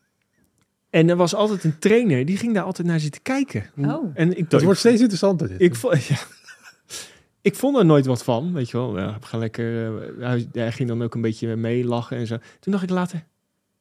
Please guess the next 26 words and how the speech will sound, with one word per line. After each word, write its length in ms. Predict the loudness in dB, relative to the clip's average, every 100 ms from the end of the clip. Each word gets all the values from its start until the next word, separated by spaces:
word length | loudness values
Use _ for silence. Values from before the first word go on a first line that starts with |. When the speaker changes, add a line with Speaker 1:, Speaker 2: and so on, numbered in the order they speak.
| _ _ -20 -18 -18 -18 -18 -12
Speaker 1:
"Oeh, 1400 | -8 -6 -4 -2 0 2 4 8 8 6 4 2 0 -2
dat 140 | -4
is 60 | 0
een 60 |
beetje 260 | 0 0 -2
raar, 200 | -4 -6
toch?" 340 | -8 -12 _ _ _ _ _ _ -20 -20 _
Maar 140 | 2 2
goed, 300 | 2 -6 -20 _ _
enough 320 | 6 8 8
about 260 | 4 2 2
that 180 | 0 -2
subject. 580 | -2 0 0 -4 -6 -2
Speaker 3:
Maar 220 | 0 2
we 120 | 0
weten 280 | 4 2 2
dus 180 | -2 2
wel 260 | 4 4
waarom 360 | 4 4 2 -2
ze 140 | -2
nu 180 | 2 4
niet 120 | 4
meer 160 | 2 0
douchen. 540 | 0 0 -2 -2 -2
Omdat 520 | -4 -4 -2 -4 -6 -20 _ _ _
eerst 480 | -2 0 0 -4 -20